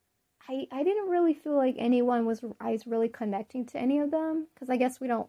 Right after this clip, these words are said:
we don't really get to see them a whole lot, you know, 'cause we're so focused on the students and then the villains and then the students again,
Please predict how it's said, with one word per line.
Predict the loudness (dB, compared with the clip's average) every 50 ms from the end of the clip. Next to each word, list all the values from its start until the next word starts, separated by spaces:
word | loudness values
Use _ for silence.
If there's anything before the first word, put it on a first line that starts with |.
| _ -6
we | -4 -2
don't | -2 0 2
really | 2 4 4
get | 2 0
to | -2 -6
see | -8 -8 -6 -2
them | -2 0 -2
a | -2
whole | -4 -4 -4 -4 -4 -4
lot, | -4 -2 -2 -2 -2 -4 -6 -4
you | -4 -2
know, | -2 -2 -2 -2 -2 -4 -4 -6 _ _ _ _ _ _ _ _
'cause | -6 -2
we're | -2 -2
so | 0 0 -4 -4
focused | 0 0 -2 -2 0 -4 -8 -6 -6
on | -6 -6
the | -6
students | -6 -6 -6 -4 0 2 2 2 2 2 0 -2 -4 -4
and | -4 0 4
then | 6 6
the | 6
villains | 6 4 2 4 4 2 2 2 0 0 -2 -2
and | -4 -2
then | 0 0
the | 0 -2
students | -2 -4 0 0 0 0 0
again, | -4 -2 0 0 0 0 0 0 0 -2 -2